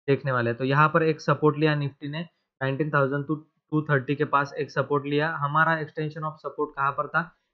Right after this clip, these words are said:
Exactly हमारा extension of support यहीं पर था और ये धीरे करके, अ, मतलब ये ऊपर जब जाने लगा तो extension of support वहाँ पर शिफ्ट हो गया। जैसा कि हम लोगों ने, अ, देखा होगा चार्ट वक्र सी टू पॉइंट ज़ीरो में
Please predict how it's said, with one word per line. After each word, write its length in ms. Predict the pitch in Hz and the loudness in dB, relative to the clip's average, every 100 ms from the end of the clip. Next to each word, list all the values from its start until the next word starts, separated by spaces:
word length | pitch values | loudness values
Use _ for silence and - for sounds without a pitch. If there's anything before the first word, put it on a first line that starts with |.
| _ | _
Exactly 520 | 131 127 147 147 156 156 | -2 2 2 2 2 2
हमारा 260 | 143 143 | 4 4
extension 420 | 143 139 143 139 147 | 2 -2 -4 -4 -2
of 120 | 147 | -4
support 340 | - 131 196 175 | -2 0 0 0
यहीं 380 | 131 131 127 | 0 0 0
पर 180 | 151 147 | 0 0
था 180 | 143 147 156 _ _ - | 2 -2 -2 _ _ -8
और 160 | 131 | 0
ये 100 | 147 | 2
धीरे 300 | 151 147 147 | 4 4 4
करके, 360 | 151 147 139 156 | 4 0 0 -2
अ, 260 | - 139 135 | 2 2 2
मतलब 320 | 131 131 143 | 0 0 0
ये 140 | 143 151 | 2 2
ऊपर 340 | 151 135 151 | 0 0 0
जब 180 | 143 139 | 2 0
जाने 220 | 143 143 | 0 0
लगा 200 | 147 147 | -2 -4
तो 120 | 143 | -4
extension 360 | 135 _ 143 - 147 | -8 _ -16 -14 -16
of 200 | 147 139 | -8 -6
support 220 | 147 147 | -4 -4
वहाँ 200 | 135 127 | 0 0
पर 260 | 165 185 _ _ _ | 0 -4 _ _ _
शिफ्ट 280 | _ 160 - | _ -4 0
हो 80 | 127 | 0
गया। 160 | 117 | 2
जैसा 300 | 117 127 135 | 0 -2 0
कि 100 | 151 | 0
हम 140 | 156 147 | 2 2
लोगों 200 | 151 156 | 2 2
ने, 120 | 156 | -2
अ, 460 | 165 151 135 135 127 | -4 -4 -2 -2 -2
देखा 260 | 139 135 151 | -4 0 0
होगा 260 | 143 147 | 2 0
चार्ट 260 | 147 135 131 | 2 -2 -2
वक्र 200 | 135 135 | -8 -12
सी 160 | 156 | -8
टू 180 | 151 147 | -6 -6
पॉइंट 280 | 131 151 147 | -6 -4 -4
ज़ीरो 260 | 139 143 147 | -2 0 0
में 220 | 156 185 | -2 -6